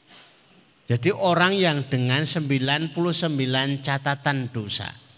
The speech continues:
ditunjukkan malaikat,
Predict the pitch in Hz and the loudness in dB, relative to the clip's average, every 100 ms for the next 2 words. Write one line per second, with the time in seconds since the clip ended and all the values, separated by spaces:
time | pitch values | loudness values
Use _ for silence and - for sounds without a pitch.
0 | _ _ _ _ _ _ _ _ _ _ | _ _ _ _ _ _ _ _ _ _
1 | _ _ _ _ _ _ _ _ 143 139 | _ _ _ _ _ _ _ _ -4 2
2 | 180 165 156 147 190 - 160 147 143 147 | 2 2 0 0 0 0 -2 0 0 2
3 | 151 147 - | 2 0 -4